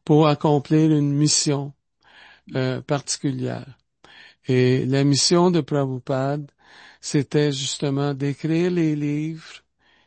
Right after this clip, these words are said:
qu'il a écrits, les traductions, euh, du sanskrit en anglais. Cette mission-là lui a été, euh, confiée par son maître spirituel. Et en fait, c'était l-, l'essence,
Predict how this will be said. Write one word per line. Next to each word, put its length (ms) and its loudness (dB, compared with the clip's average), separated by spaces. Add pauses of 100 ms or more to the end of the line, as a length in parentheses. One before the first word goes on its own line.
(160)
qu'il 240 0
a 160 4
écrits, 580 -4 (560)
les 100 -2
traductions, 920 0 (800)
euh, 420 -4
du 160 -14
sanskrit 1000 -4 (400)
en 220 -2
anglais. 720 -4 (100)
Cette 320 -8
mission-là 640 0
lui 160 -2
a 60 -2
été, 460 -6 (260)
euh, 320 -12 (100)
confiée 580 2
par 180 -4
son 220 -2
maître 240 -2
spirituel. 800 -4 (720)
Et 360 -2
en 140 -4
fait, 260 -4
c'était 460 -2
l-, 180 -6 (520)
l'essence, 1040 -2